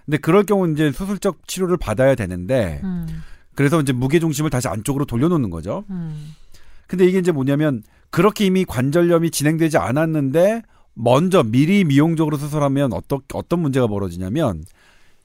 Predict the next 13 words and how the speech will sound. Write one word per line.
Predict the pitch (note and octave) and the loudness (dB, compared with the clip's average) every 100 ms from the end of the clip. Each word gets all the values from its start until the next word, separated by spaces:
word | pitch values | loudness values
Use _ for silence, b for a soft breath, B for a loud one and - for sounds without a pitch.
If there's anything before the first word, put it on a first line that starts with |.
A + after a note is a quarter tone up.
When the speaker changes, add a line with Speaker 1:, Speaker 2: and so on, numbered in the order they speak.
| b _ - | b _ -20
Speaker 1:
한쪽으로 | - G3+ A#3 C4+ A3+ A3 - _ | -8 -6 -2 -2 0 -2 -4 _
치우치게 | - D4 C#4+ - G#3 | -2 0 0 0 2
하는 | D#3 A#2+ | 2 0
거잖아요. | F#2+ E2+ D#2 _ | -4 -6 -10 _
이게 | A2+ G#2 G#2 | -6 -4 -2
무게 | G2+ C3+ D3 | 0 2 2
중심을. | C3 G#2 G2 E3+ G#3+ | 2 -2 -4 -4 -8
Speaker 2:
네. | F#3 D#3+ G3+ C#4 | -10 -10 -12 -4
Speaker 1:
제가 | C3+ D3 C#3+ | 2 4 4
이거 | B2+ C#3+ C#3 b b - | 2 0 -2 b b -8
조동찬 | C3 C#3 G3 - G3 C3+ | -2 0 0 2 0 2
의학하고 | D3+ F3+ F3+ - D#3+ D#3+ A2+ | 2 4 2 -2 -6 -2 0
오다리 | D3 G3 E3+ | 4 4 4